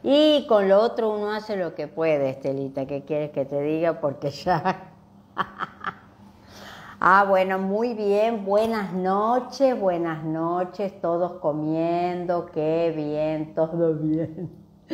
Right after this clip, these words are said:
Muy bien, muy bien. Yo derretida del calor. Es impresionante el calor. Dios mío, Dios mío. No afloja.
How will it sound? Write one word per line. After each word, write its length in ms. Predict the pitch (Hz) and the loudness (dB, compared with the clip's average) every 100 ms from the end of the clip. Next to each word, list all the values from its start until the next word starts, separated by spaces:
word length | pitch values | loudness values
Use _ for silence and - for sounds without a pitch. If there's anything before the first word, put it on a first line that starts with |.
| 320 311 285 254 - | -2 0 -2 -6 -8
Muy 460 | 170 180 208 240 208 | -6 -4 -2 -2 -2
bien, 560 | 170 170 190 208 175 | 0 2 2 2 -2
muy 260 | 160 170 175 | -2 -2 -4
bien. 640 | 139 156 185 170 120 - - - - | -4 -2 -2 -2 -6 -10 -20 -20 0
Yo 200 | 220 247 | 4 6
derretida 800 | 269 226 214 214 311 339 214 160 | 6 4 -2 -2 -2 0 0 0
del 220 | 151 139 | -4 -6
calor. 520 | 147 147 147 135 139 - - _ - | -4 -2 -2 -2 -4 -8 -16 _ -14
Es 220 | - 180 220 | -4 -2 -2
impresionante 960 | 202 185 175 - 156 175 220 226 - | -4 -4 -4 -2 -2 -2 -2 -4 -4
el 120 | 151 | -6
calor. 540 | - 156 147 147 143 139 | -6 -6 -2 -2 -4 -6
Dios 320 | 143 175 175 | -4 -2 -2
mío, 520 | 160 175 196 151 131 131 | -4 -2 -2 -4 -6 -8
Dios 360 | 147 185 190 | -2 -2 -2
mío. 480 | 160 175 175 143 123 - _ - - - | -4 -4 -4 -4 -8 -14 _ -20 -18 -2
No 120 | 175 | 2
afloja. 880 | 190 190 180 202 196 156 135 135 | 2 0 2 2 0 -4 -6 -6